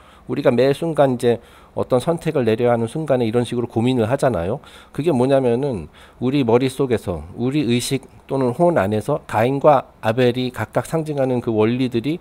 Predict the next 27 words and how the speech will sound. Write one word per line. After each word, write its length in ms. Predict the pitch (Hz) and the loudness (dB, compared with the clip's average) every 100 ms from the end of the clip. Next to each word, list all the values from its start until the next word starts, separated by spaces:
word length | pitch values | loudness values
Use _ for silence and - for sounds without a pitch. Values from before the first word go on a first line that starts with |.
| - - | -12 -14
이제 100 | 127 | -12
충돌을 500 | - 214 214 170 147 | -4 2 4 4 4
하고 200 | 160 165 | 2 2
있는 180 | 113 143 | 0 -2
겁니다. 400 | 95 82 71 71 - - 110 | -4 -6 -10 -16 -20 -20 -20
네. 80 | 87 - - - - - | -20 -20 -20 -20 -20 -6
제가 180 | 117 135 | -2 0
이제 100 | 135 | 0
뒤에서 420 | - 131 127 131 | 2 2 2 -2
이제 180 | 120 123 | -2 -2
이미지를 460 | 113 131 127 127 | 0 -2 -2 -4
보여드릴 420 | 113 110 110 104 104 | -2 -2 -2 -6 -6
텐데요. 580 | 98 98 92 110 85 - - - - - | -6 -4 -4 -2 -6 -10 -20 -20 -20 -8
어, 140 | 98 95 | -8 -2
그 160 | 120 | 0
이미지를 360 | 113 127 127 123 | 0 -2 -2 -4
보면 220 | 117 117 | -4 0
조금 220 | 156 147 | 0 0
더 100 | 127 | -2
잘 180 | 120 110 | -2 -2
이해가 260 | 104 113 110 | -2 -2 -2
되실 220 | 101 - | -4 -12
수 140 | - | -12
있을 160 | - - | -12 -6
것 100 | 101 | -4
같아요. 380 | 73 - 78 - - | -4 -10 -18 -18 -20
네. 80 | - | -20